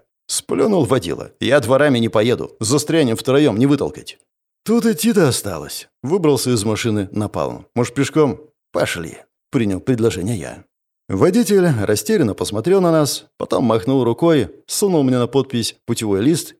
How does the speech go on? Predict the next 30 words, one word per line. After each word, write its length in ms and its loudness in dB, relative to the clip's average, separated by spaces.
и, 60 -4
забравшись 520 0
в 60 -12
фургон, 400 2
начал 260 -2
понемногу 540 0
сдавать 360 -2
назад. 460 -6
Кое-как, 600 2
развернувшись 720 2
на 100 -2
расчищенном 640 0
от 100 -2
снега 280 0
участке 400 -2
дороги, 540 2
он 180 0
газанул 720 0
и 140 -2
помчался 680 0
вверх 280 -2
по 100 -6
проспекту. 640 -10
«Ты 140 0
ласты 360 2
не 100 -2
склеишь 420 0
где-нибудь 400 -6
на 80 0
полпути?» 640 -4